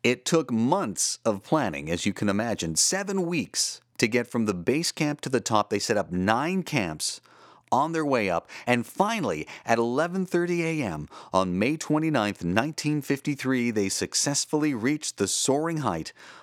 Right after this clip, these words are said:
of twenty-nine thousand and thirty-five feet, eight thousand eight hundred and forty-eight meters, at which point they realized they had left their camera in the car. They go, "Oh, did you, you didn't,"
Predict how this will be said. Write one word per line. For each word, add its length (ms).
of 200
twenty-nine 680
thousand 540
and 180
thirty-five 720
feet, 300
eight 280
thousand 560
eight 200
hundred 300
and 140
forty-eight 840
meters, 540
at 220
which 360
point 360
they 140
realized 840
they 200
had 200
left 340
their 180
camera 520
in 160
the 140
car. 680
They 60
go, 220
"Oh, 140
did 220
you, 240
you 280
didn't," 280